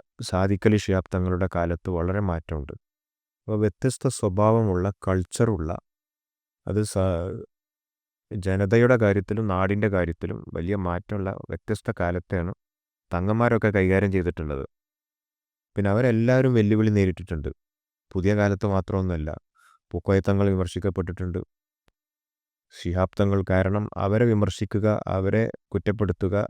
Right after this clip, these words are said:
ചെറുതാക്കുക, നിസാരവൽക്കരിക്കുക, ആ ശ്രമങ്ങളൊക്കെ ഏത് കാലത്തും ഉണ്ടായിട്ടുണ്ട്. അതിൻ്റെ ഒരു ഘട്ടം ഇപ്പോഴും തുടരുന്നെന്ന് മാത്രമേ ഉള്ളൂ. പിന്നെ പാണക്കാട്ടെ പുതിയ തങ്ങന്മാർ,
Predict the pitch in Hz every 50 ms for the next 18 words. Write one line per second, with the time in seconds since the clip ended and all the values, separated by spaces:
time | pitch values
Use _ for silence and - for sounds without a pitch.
0 | - _ _ _ _ _ _ _ _ _ _ _ _ _ _ - - 101 95 95
1 | 92 101 101 92 - 101 92 101 104 104 98 90 - 95 98 104 107 104 101 92
2 | - - 95 90 92 _ - - 98 90 101 113 - - 104 104 104 110 113 117
3 | 113 - - 104 95 101 107 120 113 110 104 104 95 - - 95 90 82 82 80
4 | 78 - 76 73 - - _ _ _ _ _ _ _ _ _ _ _ _ _ -
5 | 76 71 71 82 87 95 127 131 135 143 143 - - - - - 123 120 - -
6 | 127 117 - - 117 117 113 107 113 104 104 104 101 104 107 107 101 95 90 85
7 | - - 90 76 69 73 85 92 90 85 90 95 101 110 113 - 135 131 - 139
8 | - 120 110 107 117 123 120 113 101 98 95 92 90 82 76